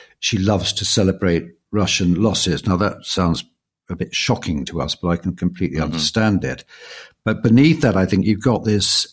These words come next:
Speaker 1: again, real problem going forward. There can be no friendship that I can conceive between the two nations, uh, for generations to come. And this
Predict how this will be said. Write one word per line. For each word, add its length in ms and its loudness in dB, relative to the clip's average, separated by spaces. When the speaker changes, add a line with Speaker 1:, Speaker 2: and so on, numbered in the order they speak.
Speaker 1:
again, 440 4
real 460 6
problem 440 0
going 420 2
forward. 500 4
There 140 2
can 140 2
be 120 4
no 480 6
friendship 680 2
that 120 0
I 140 2
can 360 0
conceive 720 2
between 340 2
the 60 0
two 220 2
nations, 680 2
uh, 100 -4
for 180 -2
generations 600 2
to 80 -10
come. 540 2
And 120 2
this 320 2